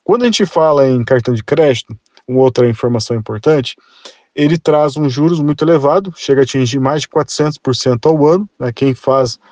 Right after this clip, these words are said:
o pagamento parcelado e acaba jogando essa dívida pra frente, e quando a gente olha a inadimplência do cartão de crédito,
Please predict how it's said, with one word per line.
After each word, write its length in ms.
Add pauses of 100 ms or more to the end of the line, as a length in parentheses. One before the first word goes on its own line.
(140)
o 100
pagamento 800
parcelado 1000
e 120
acaba 380 (200)
jogando 280
essa 180
dívida 300
pra 180
frente, 420 (300)
e 80
quando 220
a 20
gente 240
olha 160
a 60
inadimplência 1000
do 140
cartão 260
de 140
crédito, 420